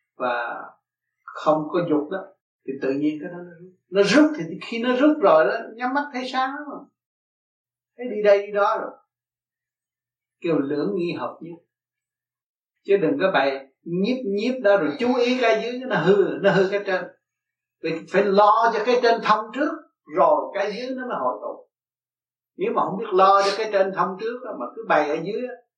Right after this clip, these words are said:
thì nó động cái quả hậu phải lắm. Cho nên Ngài thương chúng ta và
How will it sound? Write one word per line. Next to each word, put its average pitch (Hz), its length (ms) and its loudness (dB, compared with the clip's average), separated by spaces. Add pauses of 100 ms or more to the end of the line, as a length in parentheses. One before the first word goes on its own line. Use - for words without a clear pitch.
(240)
thì 135 80 -18
nó 160 100 -8
động 151 300 -6
cái 165 120 -8
quả 147 200 -2
hậu - 140 -6 (140)
phải - 180 -8
lắm. - 80 -10 (1700)
Cho 151 100 0
nên 160 300 -8 (1500)
Ngài 131 400 -6 (1120)
thương 185 340 4
chúng 190 160 -12
ta - 120 -6 (1160)
và - 460 -10